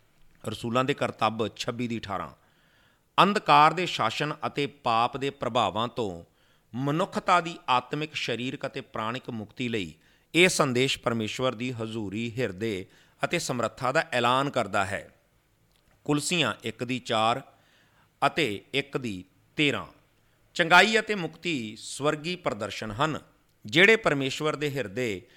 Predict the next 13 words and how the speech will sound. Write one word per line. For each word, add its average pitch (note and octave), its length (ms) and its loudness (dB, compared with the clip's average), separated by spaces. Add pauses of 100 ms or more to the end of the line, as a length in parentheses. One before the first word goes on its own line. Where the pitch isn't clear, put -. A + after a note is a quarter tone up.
(280)
ਮਸੀਹ D#3 360 0
ਦੀ F3 100 -4
ਸੱਚਾਈ A#2+ 460 -2
ਦੀ C#3 100 -6
ਸਥਾਪਨਾ A2+ 760 -4 (160)
ਅਤੇ B2 280 -2
ਪ੍ਰਚਾਰ B2 560 0
ਦੀ C#3 120 -6
ਪ੍ਰਮਾਣਿਕਤਾ A2 720 -6
ਨੂੰ G2 360 -8
ਪ੍ਰਗਟ D#3 260 2
ਕਰਦੇ G#2+ 340 -4
ਹਨ। G2+ 220 -8